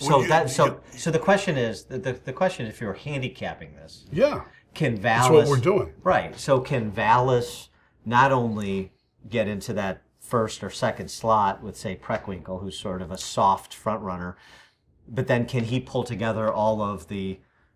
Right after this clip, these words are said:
Speaker 2: uh, the, the, the, the, uh, a more difficult coalition to herd because she'll have all the institutional interests?
Speaker 1: Because that, I think, is why I like, <coughs> I like the candidacy,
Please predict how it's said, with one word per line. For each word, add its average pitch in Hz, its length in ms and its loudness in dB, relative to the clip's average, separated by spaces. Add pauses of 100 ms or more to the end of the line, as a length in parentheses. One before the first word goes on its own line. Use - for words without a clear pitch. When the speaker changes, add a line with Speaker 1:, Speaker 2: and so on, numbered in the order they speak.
(440)
Speaker 2:
uh, 87 300 -10 (280)
the, 104 120 -8
the, 98 260 -6
the, 95 160 -8 (120)
the, 92 240 -8 (240)
uh, 107 160 -8
a 113 80 -4
more 110 460 0 (100)
difficult 143 640 0 (380)
coalition 120 500 0
to 98 140 -8
herd 104 560 2 (400)
because 107 260 -6
she'll 113 220 -2
have 104 160 -2
all 95 100 0
the 92 100 -6
institutional 92 640 -12
interests? - 460 -16
Speaker 1:
Because 131 440 2
that, 160 280 6 (100)
I 135 160 2
think, 131 400 -2
is 107 160 -4
why 120 240 0
I 113 200 4
like, 113 560 2
<coughs> - 0 -
I - 20 -2
like 110 280 -2
the 98 100 -8
candidacy, 127 800 -4